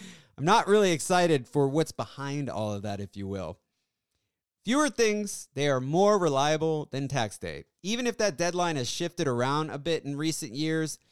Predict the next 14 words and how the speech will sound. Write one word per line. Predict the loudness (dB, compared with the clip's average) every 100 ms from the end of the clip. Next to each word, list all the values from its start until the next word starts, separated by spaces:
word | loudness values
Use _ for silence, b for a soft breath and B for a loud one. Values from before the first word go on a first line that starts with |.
| _ _ -6
And | -2
ladies | 0 0 -2 -2
and | -2
gentlemen, | 0 0 0 -2 -4 0
this | 0 0 0
year, | 2 2 2 -2 _ _ _ _
tax | -4 -2 -2 -2
day | -2 0
is | -4 -8 -4
April | -2 0 2 4 4 4
eighteenth | -2 -2 -4 0 0 -2 _ _ _
for | -4
most | 0 0 0
taxpayers. | 0 0 -2 -4 -4 -4